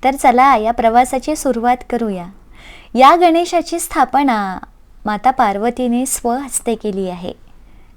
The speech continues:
जेथे या गुहेत तिला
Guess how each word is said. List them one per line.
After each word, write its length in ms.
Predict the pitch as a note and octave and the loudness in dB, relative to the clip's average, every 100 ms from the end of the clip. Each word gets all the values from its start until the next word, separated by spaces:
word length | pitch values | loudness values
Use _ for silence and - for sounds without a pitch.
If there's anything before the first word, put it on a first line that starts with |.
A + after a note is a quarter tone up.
| - | -12
जेथे 640 | F#3 G3+ F#3+ - A#3 G3 B3 - - - G#3 F#3 | -6 -6 -6 -2 -2 -2 -6 -12 -20 -10 -6 -2
या 180 | A3+ C#4+ B3 | 0 0 0
गुहेत 580 | B3 A#3+ C#4 G#3 G#3+ B3+ - - - - - - - - - - | 0 2 2 2 -2 -4 -12 -20 -20 -20 -20 -20 -20 -20 -12 -6
तिला 520 | A#3+ C4 A#3+ F#3 | 2 4 4 4